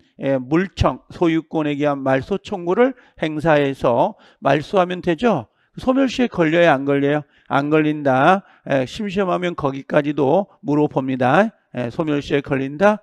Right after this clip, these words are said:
안 걸린다. 그래서 우리가 무효 취소 해제가 되면 당연 복귀, 그럼 물청이 되죠. 예, 소멸시에 걸리지 않는다. 예, 거기까지 물어봐요.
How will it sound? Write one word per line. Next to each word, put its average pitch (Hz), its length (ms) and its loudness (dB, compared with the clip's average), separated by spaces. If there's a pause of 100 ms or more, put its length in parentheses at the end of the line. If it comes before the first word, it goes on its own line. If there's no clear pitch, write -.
(160)
안 135 180 -4
걸린다. 131 640 -2
그래서 160 220 -2
우리가 165 380 2 (360)
무효 185 580 2 (160)
취소 160 640 2
해제가 139 500 2
되면 160 400 0 (280)
당연 165 540 -2
복귀, 139 640 -2 (220)
그럼 160 180 -8
물청이 185 500 -2
되죠. 165 400 0 (260)
예, - 100 -2
소멸시에 170 540 -2
걸리지 151 600 0 (200)
않는다. 135 760 -2
예, 131 120 -4
거기까지 151 600 -2
물어봐요. 139 800 -2